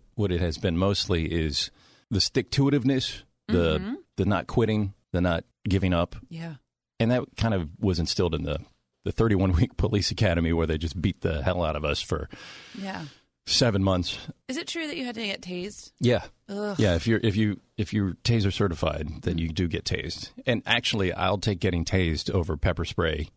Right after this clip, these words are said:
Speaker 1: any day, because when you get tasered, when it's over, it's over.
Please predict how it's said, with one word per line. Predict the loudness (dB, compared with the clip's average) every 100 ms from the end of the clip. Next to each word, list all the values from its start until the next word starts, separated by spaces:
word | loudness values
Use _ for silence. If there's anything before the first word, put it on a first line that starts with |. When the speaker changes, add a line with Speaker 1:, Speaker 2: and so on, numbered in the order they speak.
| _
Speaker 1:
any | 0 2
day, | 0 -4 -6 -4
because | 0 2 2 2
when | 2
you | 2
get | 2 0
tasered, | 2 2 2 0 -2 -8 _ -2
when | 2 2
it's | 2
over, | 2 4 4 2 -4 0
it's | 0 2
over. | -2 -4 -16